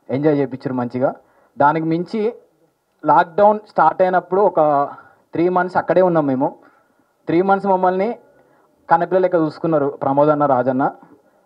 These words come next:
ఆ, ఏదంటే అది ఆ లాక్‌డౌన్, అసలు లాక్‌డౌన్లో ఏం దొరకపోయేది, అయినా మాకు దగ్గర నుంచి అన్ని ఏదంటే అది తిని, తిండి అంటే తిండి, ఏదంటే అది తినుర్రి, enjoy చేయర్రి, మంచిగా పని చేసుకోర్రి మీరు అని చెప్పి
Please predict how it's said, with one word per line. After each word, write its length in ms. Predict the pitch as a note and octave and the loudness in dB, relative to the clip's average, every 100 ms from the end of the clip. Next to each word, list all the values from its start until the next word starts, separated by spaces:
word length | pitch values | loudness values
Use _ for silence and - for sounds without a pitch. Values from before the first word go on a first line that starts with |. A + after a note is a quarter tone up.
| _ | _
ఆ, 320 | B2 B2+ B2+ C3 | 0 2 0 0
ఏదంటే 340 | D#3+ G3 G#3 G3+ | 0 0 2 2
అది 160 | F#3+ | 4
ఆ 40 | E3+ | 4
లాక్‌డౌన్, 420 | D#3 D#3 F#3 - | 2 4 0 0
అసలు 180 | - D3+ | -2 2
లాక్‌డౌన్లో 380 | D#3 D#3+ F#3+ | 2 2 0
ఏం 180 | E3 F3 | 0 -2
దొరకపోయేది, 600 | D3+ E3 F#3 G3 F#3 B3 C4+ _ _ - | 0 0 2 0 0 -2 -8 _ _ -2
అయినా 240 | D#3+ G#3 | 2 4
మాకు 200 | G#3 G#3 | 4 4
దగ్గర 240 | F#3+ E3+ F3+ | 4 0 0
నుంచి 160 | G3 E3+ | 0 0
అన్ని 260 | E3+ F#3+ | 0 0
ఏదంటే 400 | E3+ F3 F#3 F#3 | 2 2 2 2
అది 80 | F3+ | 0
తిని, 240 | E3+ E3+ | 0 -2
తిండి 380 | D#3 - D3+ D#3 | -4 -6 -4 0
అంటే 160 | E3 D#3 | 0 0
తిండి, 340 | D#3 D3+ F3 | -2 -2 -2
ఏదంటే 380 | D3+ D3 F3 F3 | -2 0 0 0
అది 100 | D#3+ | -2
తినుర్రి, 320 | D#3 D#3+ E3 | 0 0 0
enjoy 340 | D3+ D3 D#3 D#3 | -2 0 0 2
చేయర్రి, 400 | D#3+ D#3+ F3 F3+ - - | 0 0 -4 -6 -20 -6
మంచిగా 180 | C3+ D3 | -2 0
పని 260 | D#3 D3 | 0 2
చేసుకోర్రి 400 | F3 F3 F#3 F3+ | 2 2 0 0
మీరు 300 | E3+ E3+ F#3 - - - - - | 0 0 0 -2 -18 -20 -20 -2
అని 160 | F3+ F3 | -2 0
చెప్పి 320 | E3+ G#3 A3+ | -2 0 0